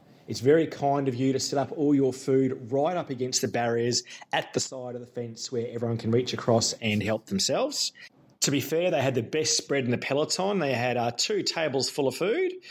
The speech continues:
which unlike other, some other teams, which has had their food thrown around like my, uh, son's floor in my bedroom, was a really good setup. So, uh, thank you, Team Jayco Alula. So to this point, I'd like to give out my awards,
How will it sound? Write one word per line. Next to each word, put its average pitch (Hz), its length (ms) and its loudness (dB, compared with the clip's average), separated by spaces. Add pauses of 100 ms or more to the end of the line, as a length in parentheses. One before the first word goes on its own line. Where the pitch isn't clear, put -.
(220)
which - 160 -2
unlike 208 320 0
other, 196 180 0
some 180 160 0
other 202 140 0
teams, 165 420 0
which 156 120 -2
has - 80 0
had 160 120 0
their 151 120 0
food 156 440 -2 (300)
thrown 147 340 0
around 143 400 2
like 131 220 0
my, 127 240 0
uh, 120 160 2
son's 123 400 0
floor 131 240 0
in 123 80 0
my 110 60 0
bedroom, 151 560 -2 (280)
was 156 140 0
a 165 40 2
really 202 220 0
good 185 140 0
setup. 196 320 0
So, 165 220 0
uh, 175 260 2
thank 196 320 0
you, 190 160 0
Team 190 400 0
Jayco 190 340 0
Alula. 196 540 0 (800)
So 185 160 0
to 180 80 0
this 226 160 -4
point, 165 420 0
I'd 151 160 2
like 139 200 -2
to 131 80 -10
give 135 140 -2
out 135 280 2
my 127 540 0 (120)
awards, 151 840 4